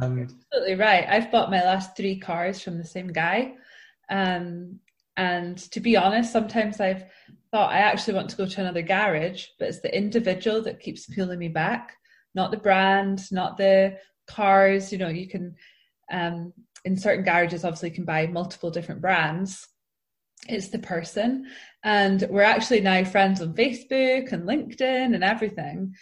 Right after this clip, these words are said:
Speaker 2: And I've built a relationship up with him. And, you know, if he was to move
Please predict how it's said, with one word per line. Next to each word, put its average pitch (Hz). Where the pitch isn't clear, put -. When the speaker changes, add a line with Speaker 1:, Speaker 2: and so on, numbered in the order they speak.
Speaker 2:
And 180
I've 190
built 196
a 190
relationship 185
up -
with 180
him. 240
And, 180
you 208
know, 165
if 190
he 254
was 196
to 185
move 220